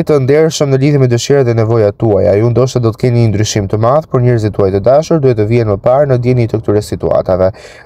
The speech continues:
Çdo kush kërkon kohën e tij për t'u përshtatur këtyre ndryshimeve. Shenja njëmbëdhjetë zodiakale, pra ujori.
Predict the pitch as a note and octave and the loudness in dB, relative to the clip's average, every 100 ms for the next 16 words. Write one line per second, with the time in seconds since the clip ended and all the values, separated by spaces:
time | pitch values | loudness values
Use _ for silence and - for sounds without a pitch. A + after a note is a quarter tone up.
0 | - B2 C#3+ C3+ F3+ - C#3+ D3+ C3 C3 | -2 2 2 2 -2 0 -2 0 -2 0
1 | B2 G#2 G2 C#3 D#3+ D3+ D3 C3+ - G2+ | 0 0 -2 -2 -2 -2 -2 -2 0 0
2 | G#2 G#2 F2+ F#2 G2+ G2 - - C2 E2 | 0 -4 -2 -2 -2 -6 -6 -6 -4 -2
3 | - B2 - - - - - - - - | -4 -8 -20 -20 -20 -20 -20 -20 -20 -20
4 | - - - - D3+ D#3+ E3+ E3 D#3 C#3+ | -20 -20 -14 -4 -2 2 2 2 2 0
5 | A#2+ A#2 G2+ F#2+ G2 F#2 A#2+ B2+ A2+ G#2+ | 0 0 0 0 0 0 0 0 0 2
6 | G2 F2 F2+ | 0 0 0